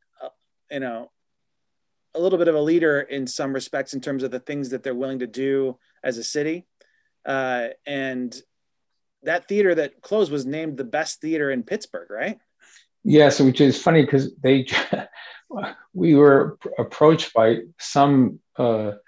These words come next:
Speaker 2: you know, alternative newspaper, like, like, kinda like Scene,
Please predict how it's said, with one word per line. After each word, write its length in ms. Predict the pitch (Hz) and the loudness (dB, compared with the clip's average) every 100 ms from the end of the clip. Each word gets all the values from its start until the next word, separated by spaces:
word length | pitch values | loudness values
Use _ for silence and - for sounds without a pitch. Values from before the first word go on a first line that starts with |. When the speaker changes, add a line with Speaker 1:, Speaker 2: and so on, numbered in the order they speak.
| _ _ _ _ _ _ | _ _ _ _ _ _
Speaker 2:
you 100 | - | -10
know, 260 | - - - | -10 -8 -2
alternative 440 | 120 - 139 113 | -2 2 4 4
newspaper, 640 | 123 123 - 107 104 113 - | 4 2 0 -2 -2 -4 -2
like, 320 | 131 120 - - | 0 0 -2 -6
like, 240 | 120 117 | -6 -6
kinda 200 | - 127 | -6 -2
like 200 | 117 101 | -2 -4
Scene, 600 | - 143 123 98 101 113 | -8 -2 -2 -2 -4 -8